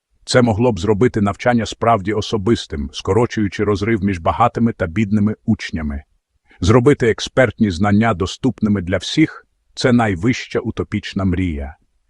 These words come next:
Фермер міг би використовувати з ші для миттєвої діагностики хворих рослин.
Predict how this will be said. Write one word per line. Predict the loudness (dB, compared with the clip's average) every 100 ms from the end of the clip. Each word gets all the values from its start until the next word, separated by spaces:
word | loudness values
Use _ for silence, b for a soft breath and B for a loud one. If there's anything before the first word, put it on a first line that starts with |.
| _
Фермер | 4 6 6 4
міг | 2 2
би | 2
використовувати | 0 0 -2 -2 0 0 0 -2 -4
з | -4
ші | -4 0 -2
для | 0 0
миттєвої | 0 _ 0 2 0
діагностики | 0 -2 0 -2 -2 -6 -6 -6
хворих | 0 0 0 -2
рослин. | -4 -4 -4 -4 -4